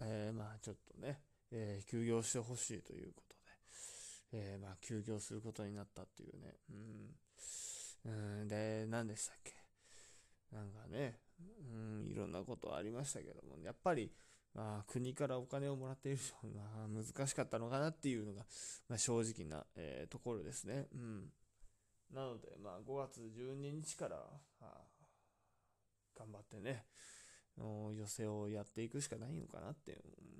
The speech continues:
うん、まあ、それぐらいしかないです。うん。えー、でね、えー、僕の出番で言うと、まあ、二日と八日と九日が、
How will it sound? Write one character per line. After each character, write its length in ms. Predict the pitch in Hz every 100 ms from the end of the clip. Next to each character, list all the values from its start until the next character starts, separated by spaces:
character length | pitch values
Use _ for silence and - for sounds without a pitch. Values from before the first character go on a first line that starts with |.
| -
う 40 |
ん、 40 | -
ま 100 | 80
あ、 40 |
そ 160 | 127 117
れ 100 | 131
ぐ 100 | 160
ら 80 | 185
い 60 |
し 80 | 180
か 100 | -
な 100 | 113
い 60 | 131
で 40 |
す。 240 | 135 - - -
う 40 | 127
ん。 240 | 117 - - _ - - - - - - - - _ 135
え 220 | 143 143
ー、 40 |
で 140 | 135 139
ね、 300 | 190 175 - -
え 340 | 107 104 101
ー、 40 | 101
僕 200 | 120 147
の 160 | 147
出 160 | 139 139
番 200 | 151 151
で 80 | 113
言 160 | 110
う 20 |
と、 260 | 110 - -
ま 80 | 62
あ、 60 | -
二 280 | - - 127
日 160 | 117
と 260 | 113 160 139
八 300 | 101 113 107
日 160 | 113 117
と 140 | 139
九 300 | 139 120 110
日 320 | 101 - -
が、 160 | 73